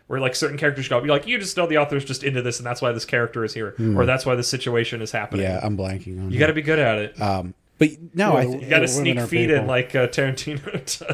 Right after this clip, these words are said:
Speaker 2: And that's exactly it, because, like, even though it's up there in your face of,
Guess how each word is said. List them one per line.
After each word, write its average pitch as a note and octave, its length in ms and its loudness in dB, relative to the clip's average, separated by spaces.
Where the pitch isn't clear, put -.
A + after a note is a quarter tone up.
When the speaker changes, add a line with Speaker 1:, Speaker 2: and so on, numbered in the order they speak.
Speaker 2:
And D#3+ 120 2
that's G3 200 4
exactly F3+ 500 2
it, C3 140 2
because, C3 340 -2
like, C3+ 320 0
even F3+ 280 2
though D#3+ 260 4
it's B2+ 240 -4
up C3 160 2
there B2 180 4
in A#2+ 120 4
your A2 80 0
face A#2+ 320 2
of, F2+ 120 -4